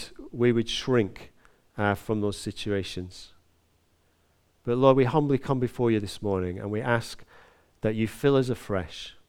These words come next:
that you strengthen our, our, uh, our courage, and that, Lord, that we would be people that would equip and support one another to be better prepared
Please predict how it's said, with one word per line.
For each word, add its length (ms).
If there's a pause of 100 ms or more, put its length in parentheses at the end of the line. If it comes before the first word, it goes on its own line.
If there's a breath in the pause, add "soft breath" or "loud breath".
(840 soft breath)
that 160
you 140
strengthen 880 (380)
our, 380 (160)
our, 340
uh, 480
our 80
courage, 720 (840 soft breath)
and 340
that, 320
Lord, 260
that 120
we 140
would 100
be 100
people 460
that 160
would 320 (400)
equip 640
and 120
support 560
one 160
another 420 (680 soft breath)
to 180
be 160
better 380
prepared 680